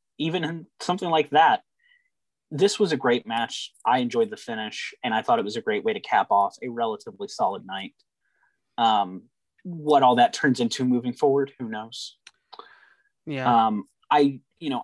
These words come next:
Speaker 1: ideally, I think Roman continues to dominate until SummerSlam, and then Big E beats him for the title.
Speaker 2: I, I would,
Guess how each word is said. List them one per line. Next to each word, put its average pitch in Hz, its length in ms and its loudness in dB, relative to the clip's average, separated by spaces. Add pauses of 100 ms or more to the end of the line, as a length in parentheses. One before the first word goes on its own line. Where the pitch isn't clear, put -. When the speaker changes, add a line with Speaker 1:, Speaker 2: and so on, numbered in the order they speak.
Speaker 1:
ideally, 151 720 0 (180)
I 135 140 0
think 139 300 -6
Roman 127 380 0
continues 127 440 -2
to 135 80 0
dominate 120 380 2
until - 160 -6
SummerSlam, 143 600 -6
and 120 100 -6
then 113 80 -4
Big 113 220 -2
E - 80 0
beats - 200 -6
him - 100 -14
for - 80 -16
the - 80 -20
title. - 280 0 (1900)
Speaker 2:
I, 202 300 0
I 185 200 2
would, 180 220 0